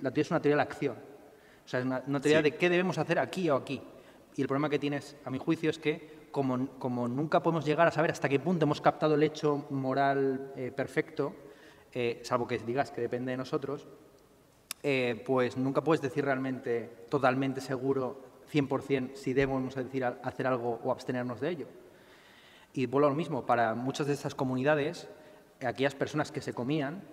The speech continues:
Speaker 1: no eran ni siquiera humanos. Muchas, es muy sabido que, por ejemplo, algunas tribus aisladas del Amazonas siguen teniendo un lenguaje donde humano es el mismo término que utilizan para designarse a sí mismos.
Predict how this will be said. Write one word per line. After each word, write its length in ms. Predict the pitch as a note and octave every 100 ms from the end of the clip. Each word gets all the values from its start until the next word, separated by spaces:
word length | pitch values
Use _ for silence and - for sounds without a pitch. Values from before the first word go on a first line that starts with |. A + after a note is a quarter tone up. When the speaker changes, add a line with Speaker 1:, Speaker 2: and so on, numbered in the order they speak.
| - -
Speaker 1:
no 140 | C3+
eran 140 | D#3 E3
ni 60 |
siquiera 280 | - B2 C3+
humanos. 460 | A#2+ E3+ A#2 A2 - -
Muchas, 460 | C3 B2 B2+ B2 -
es 140 | C3 A#2+
muy 160 | B2+
sabido 320 | B2 A#2+ D3
que, 80 | B2
por 160 | A#2+ A2+
ejemplo, 420 | C3 B2+ B2 B2 B2 A2+
algunas 300 | A#2 C3 -
tribus 420 | C3 B2 B2+ C3
aisladas 400 | A#2+ A#2+ B2 B2+
del 80 | B2
Amazonas 560 | B2 C3 C#3+ D3 D#3+ - - -
siguen 300 | - B2+ B2+
teniendo 440 | B2+ B2+ B2 B2 B2
un 400 | C3 B2+ B2+ B2 - -
lenguaje 520 | B2+ A#2+ C#3+ C#3+ D3+
donde 420 | C#3+ C3 A#2+ A#2 - - - - -
humano 500 | C3 C3+ C#3+ C#3+ F3+ - - -
es 160 | C3
el 60 | C3+
mismo 280 | C3 B2+ B2+
término 300 | C3+ C#3 C#3
que 80 | C3
utilizan 320 | A#2+ B2+ C#3
para 220 | B2+ A#2+
designarse 520 | A#2 A#2+ - B2+ B2 B2+
a 40 |
sí 120 | C3
mismos. 460 | D3 C3+ A2 G#2+